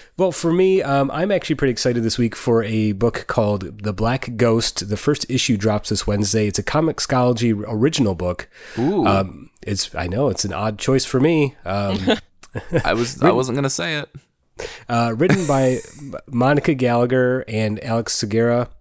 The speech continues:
Speaker 1: Uh, art by George Cambiatis, uh, colors by Ellie Wright. I've really only seen the cover image, um, and it's such a striking image. I follow, follow Alex Segura on Twitter, so he's been tweeting about it. I see this cover image, and it's so striking. It really grabbed my attention.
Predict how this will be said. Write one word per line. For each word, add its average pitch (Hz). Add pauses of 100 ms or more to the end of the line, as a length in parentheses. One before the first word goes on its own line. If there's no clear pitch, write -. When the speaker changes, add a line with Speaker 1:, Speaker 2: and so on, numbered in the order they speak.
(260)
Speaker 1:
Uh, 107
art 131
by 101 (380)
George 120 (420)
Cambiatis, 131 (180)
uh, 107
colors 123
by 107
Ellie 110
Wright. 104
I've 131
really 208
only 147
seen 139
the 107 (600)
cover 135
image, 98 (440)
um, 98 (960)
and 120
it's 127
such -
a 185
striking 131
image. 117
I 107
follow, 147
follow 147
Alex 127
Segura 117
on 95
Twitter, 147
so 107
he's 104
been 104
tweeting 131
about 120
it. 113
I 98
see 147
this 135
cover 123
image, 117
and 104
it's 101
so -
striking. 123
It 98
really 120
grabbed 120
my 110
attention. 107